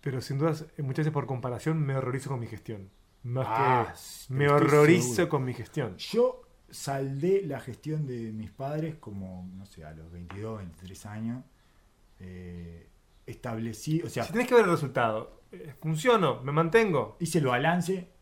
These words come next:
Speaker 1: Positivo.
Speaker 2: Hice el balance y dije, "Vos",
Speaker 1: Positivo.
Speaker 2: o sea, para mí la rompieron.
Speaker 1: Sí.
Speaker 2: Porque yo no, yo no hubiera podido hacer sobrevivir a un niño inútil <laughs> y estúpido como yo. Eh, a este, eh, entonces, ta, hicieron una cosa que más o menos,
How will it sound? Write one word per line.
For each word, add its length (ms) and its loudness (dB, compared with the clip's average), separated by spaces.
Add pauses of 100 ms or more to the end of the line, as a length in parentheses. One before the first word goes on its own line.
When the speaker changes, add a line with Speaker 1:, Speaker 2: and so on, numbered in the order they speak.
(100)
Speaker 1:
Positivo. 440 0
Speaker 2:
Hice 100 2
el 60 4
balance 240 2
y 60 2
dije, 180 0
"Vos", 240 0
Speaker 1:
Positivo. 420 0
Speaker 2:
o 60 -2
sea, 120 -6
para 200 -2
mí 220 0
la 120 -4
rompieron. 420 -4 (220)
Speaker 1:
Sí. 120 -16
Speaker 2:
Porque 200 -6
yo 380 0
no, 760 -2
yo 160 -2
no 80 0
hubiera 560 0 (260)
podido 280 -2
hacer 280 -6 (360)
sobrevivir 580 -4 (500)
a 80 -8
un 180 0
niño 280 0
inútil 480 0
<laughs> 180 2
y 120 0
estúpido 720 -2 (560)
como 220 -4
yo. 200 -14 (380)
Eh, 560 -10
a 80 -6
este, 200 -12
eh, 320 -8
entonces, 480 -8
ta, 160 -2
hicieron 280 -4
una 140 0
cosa 240 -6
que 80 -8
más 180 -6
o 40 -2
menos, 440 -6